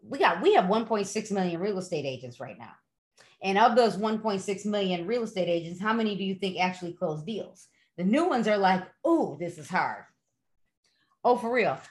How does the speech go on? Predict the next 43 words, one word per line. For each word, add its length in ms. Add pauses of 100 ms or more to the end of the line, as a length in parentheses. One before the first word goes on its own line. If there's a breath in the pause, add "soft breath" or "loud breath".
(140 soft breath)
I 120
have 160
a 160
message, 460
and 160
I'm 140
gonna 140
actually 360
respond 400
to 80
this 220
person, 500 (640)
um, 320
that 200
asked 280
me, 220
"How 200
do 60
they 160
do 180
this 260
with 360
kids 260
at 80
home?" 280 (260)
And 160
it's 100
a 60
gentleman, 640 (420 soft breath)
'cause 100
some 220
of 100
you 160
are 80
like, 280 (500)
"That 220
lady 240
is 120
crazy." 540
Nope, 340 (200)
it's 220
a 40
dad. 360